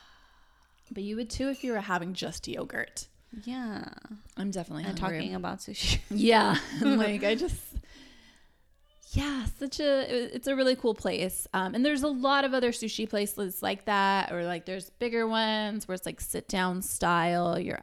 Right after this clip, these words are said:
Speaker 1: at, like, a, you know, a bigger restaurant. You sit at a, a table, and, um, there's all you can eat sushi places. So just, like, sushi galore.
Speaker 2: At Hama,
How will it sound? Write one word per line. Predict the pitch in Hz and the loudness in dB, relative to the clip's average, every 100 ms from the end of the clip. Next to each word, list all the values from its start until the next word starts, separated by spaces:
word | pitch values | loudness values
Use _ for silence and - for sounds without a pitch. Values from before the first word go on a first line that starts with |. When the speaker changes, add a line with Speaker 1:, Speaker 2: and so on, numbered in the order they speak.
| - | -4
Speaker 1:
at, | - - | -6 -4
like, | - - | -10 -8
a, | 87 - 64 50 50 - - | -8 -6 -8 -8 -10 -14 -12
you | - - | -8 -6
know, | - | -8
a | |
bigger | - 180 165 | -4 -2 0
restaurant. | 175 156 - - - - - 90 | 0 -2 -4 -6 -6 -4 -6 -8
You | - | -10
sit | - - - | -14 -8 -6
at | - 151 | -2 -2
a, | 151 143 - - - | -2 -4 -6 -8 -12
a | |
table, | - 208 185 180 160 165 165 160 - | -12 -10 -8 -8 -8 -10 -10 -10 -10
and, | 156 147 147 147 151 - - | -10 -8 -8 -10 -12 -14 -10
um, | 160 147 147 127 131 | -6 -6 -6 -8 -8
there's | 143 - - | -10 -6 -4
all | 147 | -4
you | 160 | -6
can | - 135 - | -12 -16 -8
eat | 254 277 247 - | -4 -4 -6 -8
sushi | 262 233 247 226 | -6 -6 -8 -8
places. | 247 233 226 - 226 214 226 226 208 | -6 -4 -4 -4 -4 -2 -4 -4 -6
So | 220 | -8
just, | 214 254 | -6 -4
like, | 277 247 - | -4 -6 -10
sushi | - 185 - 170 | -10 -10 -10 -10
galore. | 165 180 104 - - - - _ _ - _ - - | -8 -8 -6 -8 -10 -16 -20 _ _ -20 _ -16 -4
Speaker 2:
At | 202 208 | -4 0
Hama, | 214 214 247 285 | 0 2 4 2